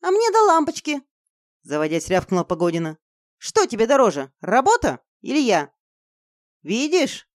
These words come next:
подлила я масло в огонь. «Какой эгоизм! Думает только о себе».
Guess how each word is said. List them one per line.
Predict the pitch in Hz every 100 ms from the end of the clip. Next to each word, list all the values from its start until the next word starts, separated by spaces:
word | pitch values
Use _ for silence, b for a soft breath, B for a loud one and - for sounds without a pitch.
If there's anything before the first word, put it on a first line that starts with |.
| _
подлила | - 135 139 139
я | 139
масло | 139 135 135
в |
огонь. | 139 131 127 - _ _ _ _ _ _
«Какой | - - - 392 294
эгоизм! | 175 165 165 190 196 143 135 135 _
Думает | 139 165 311 285 208 -
только | - 339 330 277
о |
себе». | 262 233 151 135